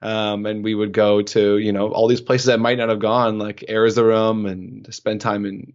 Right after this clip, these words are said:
Izmir and a whole bunch of other places. And yeah, that was a tremendous experience. But, you know,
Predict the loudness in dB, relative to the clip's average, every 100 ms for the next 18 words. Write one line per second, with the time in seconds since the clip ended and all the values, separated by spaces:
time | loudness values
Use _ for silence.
0 | -2 -2 0 -2 0 2 2 0 0 0
1 | 2 2 2 0 2 0 0 -2 -6 -20
2 | -20 -18 0 2 4 4 4 4 4 2
3 | 0 -2 -2 -6 -4 0 2 0 -8 -20
4 | -20 _ 2 2 2 -4 -2 -2 -6